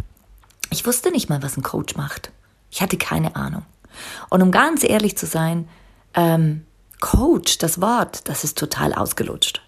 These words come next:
Das ist total ausgelutscht. Also fall da ja nicht drauf rein, dass nur weil jemand sich Coach nennt, ähm, das auch Hand und Fuß haben muss. Denn Coaching ist nicht geschützt. Das Wort Coach ist nicht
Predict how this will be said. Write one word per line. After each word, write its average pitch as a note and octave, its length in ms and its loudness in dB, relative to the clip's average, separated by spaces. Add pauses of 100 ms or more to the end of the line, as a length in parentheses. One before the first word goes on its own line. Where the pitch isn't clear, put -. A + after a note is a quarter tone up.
(120)
Das F3 160 4
ist F#3 180 2
total G#3+ 520 2
ausgelutscht. - 680 0
Also D#3 240 2 (580)
fall - 420 2
da G3 140 6
ja F#3 320 2
nicht G3+ 200 2
drauf F3 300 -4
rein, F3 300 2
dass D#3+ 140 -2
nur E3+ 160 0
weil E3+ 160 2
jemand E3+ 260 0
sich - 140 -8
Coach B3 380 0
nennt, F3+ 340 2 (400)
ähm, E3 460 4
das D#3+ 240 -2
auch D#3+ 420 -2
Hand E3 220 0
und C#3 120 0
Fuß - 340 -4
haben B2+ 220 -4
muss. B2+ 300 -4
Denn D3+ 260 0 (300)
Coaching G3+ 800 2
ist - 240 -2
nicht E3 220 0
geschützt. - 520 -6
Das - 140 -6
Wort - 340 -4
Coach A#3 420 0
ist - 260 -4
nicht D#3+ 300 2